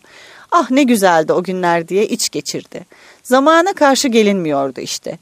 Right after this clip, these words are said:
Okulunda peyzaj mimarlığının bir geleceği planlama sanatı olduğunu ezberlemişti. Ama bunu kendi hayatına uygulayamamıştı. Evlendiğinde fidan olan çamların boyu bugün on metreye ulaşmıştı.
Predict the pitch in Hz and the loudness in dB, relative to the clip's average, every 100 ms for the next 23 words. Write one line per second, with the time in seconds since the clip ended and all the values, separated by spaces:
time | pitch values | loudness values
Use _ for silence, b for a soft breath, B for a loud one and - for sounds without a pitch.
0 | b b b 254 320 302 294 349 - 262 | b b b -2 2 0 2 0 2 2
1 | 233 214 233 226 190 175 165 165 165 175 | 4 4 2 0 -4 0 2 2 -2 -2
2 | 202 214 190 208 220 190 196 220 220 202 | -2 -2 0 2 2 4 2 0 0 0
3 | 196 202 220 - 175 160 - 175 196 190 | 2 0 -2 -2 -2 -2 -2 2 2 2
4 | 180 170 165 170 170 160 165 160 - - | -4 -2 -2 0 0 2 -2 -8 -10 -12
5 | - B B B - 269 220 240 262 262 | -16 B B B 0 2 2 0 -2 0
6 | 240 262 277 202 165 160 190 220 208 180 | 0 0 2 2 2 0 -2 -2 -2 0
7 | 170 135 131 - - - - - b b | -2 -2 -6 -12 -14 -14 -16 -18 b b
8 | b b 269 294 302 294 302 294 254 302 | b b 2 4 2 2 0 0 0 -2
9 | - 233 254 269 170 151 151 - 180 165 | -2 2 2 2 0 0 -2 -2 -2 0
10 | 165 196 180 147 175 269 b b 240 277 | -2 0 -2 -2 -2 -6 b b -4 -2
11 | 294 240 349 294 226 - 160 143 143 151 | 0 2 2 2 0 0 0 2 -2 -4
12 | - 156 - - | -8 -12 -12 -14